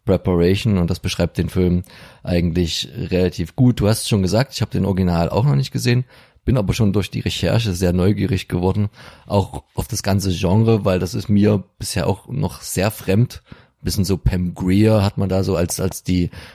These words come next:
die Speerspitzen da mitbekommen. Natürlich auch durch Tarantino, aber so,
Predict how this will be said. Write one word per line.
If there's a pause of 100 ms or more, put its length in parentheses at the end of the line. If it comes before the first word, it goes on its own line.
(120)
die
Speerspitzen
da
mitbekommen. (280)
Natürlich
auch
durch (300)
Tarantino,
aber
so,